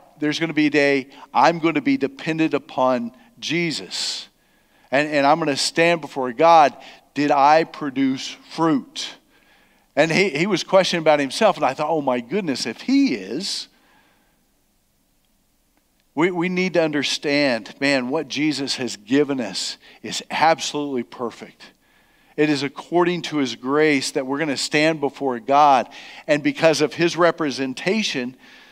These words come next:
uh, we're gonna be welcomed in. But it's, it's, it's, he's only gonna represent us if we've been following after him. He's only gonna represent us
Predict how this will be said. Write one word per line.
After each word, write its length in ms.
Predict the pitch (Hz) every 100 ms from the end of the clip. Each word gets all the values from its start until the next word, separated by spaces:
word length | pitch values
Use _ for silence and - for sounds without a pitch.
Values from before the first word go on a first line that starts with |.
| - -
uh, 460 | 135 127 120 110 127 135 139
we're 180 | 156 143
gonna 280 | 160 131 135 - _ - - 156 120
be 240 | 156 170
welcomed 680 | 139 156 151 196 185 190 170
in. 440 | 175 170 123 - - _ _ _ _ _ _ _ 160
But 80 |
it's, 220 | 160 143 185
it's, 340 | 175 147 -
it's, 360 | 165 147 - - -
he's 240 | 156 160
only 200 | 202 233
gonna 140 | 196 175
represent 600 | 175 180 160 135 220 175
us 180 | - -
if 220 | 180 180
we've 300 | 170 208 156
been 180 | 175 156
following 640 | - 180 214 220 220 202
after 380 | 208 247 247 180
him. 260 | 110 - - _ _ _ _ _ _ _
He's 200 | 185 208
only 200 | 240 226
gonna 140 | 196
represent 560 | 180 185 165 151 202 233
us 200 | 170